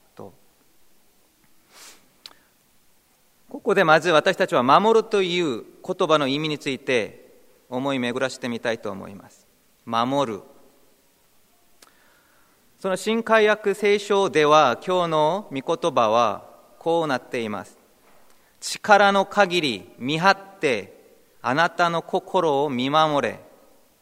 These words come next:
命の泉はこれから湧く」。それは新海約聖書の箴言の四章二十三節の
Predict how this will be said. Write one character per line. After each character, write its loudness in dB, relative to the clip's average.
命 -6
の -2
泉 -6
は -4
こ -4
れ -2
か -2
ら 0
湧 -6
く」。 -20
そ -14
れ -4
は -4
新 -8
海 -4
約 -4
聖 -4
書 -10
の -6
箴 -12
言 -8
の -10
四 -10
章 -12
二 -12
十 -14
三 -10
節 -20
の -14